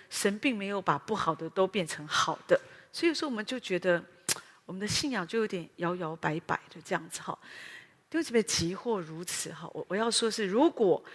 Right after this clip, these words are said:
你祷告了，哦，你祷告，你很迫切的祷告，哦，你很期待这样的事情发生，啊，可是没有。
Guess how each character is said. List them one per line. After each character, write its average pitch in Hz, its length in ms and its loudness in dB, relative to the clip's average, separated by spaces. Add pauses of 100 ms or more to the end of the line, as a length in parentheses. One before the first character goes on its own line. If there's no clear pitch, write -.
(200)
你 214 140 2
祷 175 280 -2
告 196 240 0
了， 160 160 -12 (460)
哦， 208 200 -8
你 240 160 -6
祷 196 160 -2
告， 226 160 -2
你 233 160 -6
很 214 100 -6
迫 262 200 -6
切 254 160 -4
的 233 100 0
祷 196 220 2
告， 226 280 4 (480)
哦， 220 160 4
你 240 140 -2
很 247 160 -4
期 - 180 -2
待 247 200 0
这 - 120 -4
样 285 140 -2
的 240 60 -12
事 220 120 -10
情 214 220 -12
发 220 220 -6
生， 220 520 0 (220)
啊， 202 240 -6 (720)
可 - 80 -4
是 233 280 2 (500)
没 185 240 8
有。 196 120 6